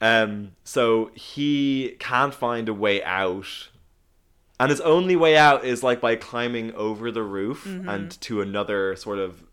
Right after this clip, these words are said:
Speaker 1: another sort of balcony where he can, like, basically escape and exit and run away.
Speaker 2: Yeah.
Speaker 1: So he's climbing onto the roof. It's really windy. It's really gust-, like, gustly?
Speaker 2: Gusty. <laughs>
Speaker 1: Gusty?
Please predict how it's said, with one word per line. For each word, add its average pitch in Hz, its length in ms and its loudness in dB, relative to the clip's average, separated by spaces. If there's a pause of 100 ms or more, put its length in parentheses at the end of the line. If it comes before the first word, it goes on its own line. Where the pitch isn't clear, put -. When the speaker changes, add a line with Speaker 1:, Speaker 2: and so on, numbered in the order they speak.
(100)
Speaker 1:
another 101 280 -4
sort 95 200 -10
of 87 160 -10
balcony 92 440 -6
where 80 160 -12
he 87 120 -10
can, 90 180 -18
like, 85 260 -16 (460)
basically 92 460 -8
escape - 480 -10
and 92 100 -14
exit 87 360 -12
and 92 80 -16
run 87 100 -14
away. 87 440 -14
Speaker 2:
Yeah. 175 300 -6 (300)
Speaker 1:
So - 120 -10
he's 104 120 -4
climbing 123 380 -6
onto 107 260 -6
the 98 80 -8
roof. 92 320 -8
It's 101 160 -14
really 101 280 -6
windy. 90 640 -8 (260)
It's 117 240 -10
really 110 240 -4
gust-, 101 520 -8
like, 92 320 -8 (540)
gustly? 120 800 -10
Speaker 2:
Gusty. 240 640 -4
<laughs> - 220 -20
Speaker 1:
Gusty? - 640 -14